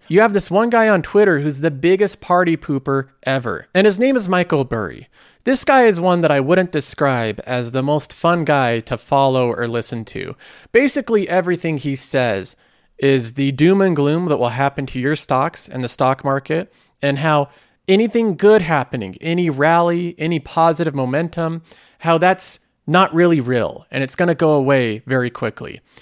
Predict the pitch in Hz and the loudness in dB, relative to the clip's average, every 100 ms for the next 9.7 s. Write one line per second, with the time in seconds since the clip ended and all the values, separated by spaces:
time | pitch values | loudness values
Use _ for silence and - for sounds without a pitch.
0 | - - 254 262 233 170 175 185 123 - | -14 0 0 2 2 2 2 2 0 -4
1 | - - - 151 135 214 226 180 143 87 | -14 -20 -4 -4 2 4 4 2 2 0
2 | - 135 196 233 143 170 - 117 123 165 | -4 -6 -4 -4 -4 -4 -4 -6 -2 0
3 | 135 113 98 95 - - _ _ 139 127 | 0 0 -4 -4 -10 -20 _ _ -2 -2
4 | 127 131 156 196 175 131 147 139 143 135 | -4 0 2 2 0 -2 -2 -2 -2 -4
5 | 123 117 107 - 90 - _ _ - _ | -4 -4 -4 -6 -10 -12 _ _ -20 _
6 | _ 160 151 226 247 208 180 156 - 160 | _ -2 2 4 4 2 2 0 0 -4
7 | 151 123 117 117 - 127 131 143 170 170 | -2 -6 -6 -8 -6 -4 -4 -2 -4 -4
8 | 131 127 131 120 117 131 123 120 120 120 | -6 -2 -2 -4 -6 -6 -6 -4 -6 -6
9 | 135 131 127 123 117 131 185 | -6 -4 -2 -2 -2 -2 -4